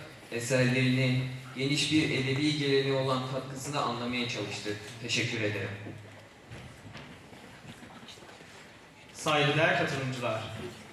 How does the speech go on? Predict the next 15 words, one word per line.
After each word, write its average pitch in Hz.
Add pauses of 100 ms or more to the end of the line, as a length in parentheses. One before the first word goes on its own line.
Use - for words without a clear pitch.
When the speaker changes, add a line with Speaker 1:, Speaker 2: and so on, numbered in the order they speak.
(120)
Speaker 2:
bugün 156 (340)
Mustafa 165
Kutlu'nun 127 (460)
zengin 151
eserlerini 165
inceleme 160
fırsatı 147 (100)
bulduğumuz 120 (540)
bu 165
değerli 170
panelde - (460)
sizlerle 180
bir 226
araya 147
gelmekten 127